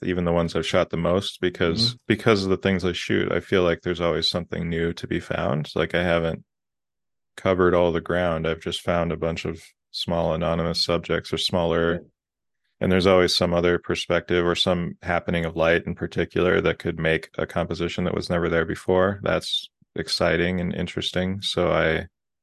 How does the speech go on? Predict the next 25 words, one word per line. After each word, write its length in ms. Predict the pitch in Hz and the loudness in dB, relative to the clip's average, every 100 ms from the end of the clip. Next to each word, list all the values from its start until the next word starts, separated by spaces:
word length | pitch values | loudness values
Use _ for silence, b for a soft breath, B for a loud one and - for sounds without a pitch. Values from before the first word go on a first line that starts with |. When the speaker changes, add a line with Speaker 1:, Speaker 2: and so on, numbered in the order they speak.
| _ _ _ _ _ _ _ - | _ _ _ _ _ _ _ -6
Speaker 1:
I'm 80 | 87 | 0
always 220 | 85 80 | 0 0
open 300 | 73 82 82 | 0 -2 -2
to 100 | 80 | -2
that 200 | 82 80 | 0 0
possibility. 640 | - 85 - 82 82 82 90 | 0 -2 -2 -2 0 2 0
That's 400 | 85 82 - - | 0 0 -2 -2
one 200 | 80 82 | -4 -2
thing 180 | 85 82 | -4 -4
that 120 | 82 | -6
can 140 | 87 | -4
motivate 420 | 82 82 85 82 | -2 -2 0 -2
me, 260 | 82 87 95 _ - | -2 -4 -6 _ -14
is 100 | - - | -10 -4
maybe 220 | 82 82 | -2 -2
something 360 | - 90 87 | 0 0 0
will 80 | 82 | 0
happen 360 | 87 87 - 82 | 2 0 0 -4
that 100 | 80 | -4
I 80 | 82 | -2
can't 220 | 82 82 | -4 -4
even 180 | 80 - | -4 -4
imagine 400 | 82 82 - - | -2 -2 -4 -6
right 220 | - - | -6 -6
now. 240 | 80 80 | -6 -8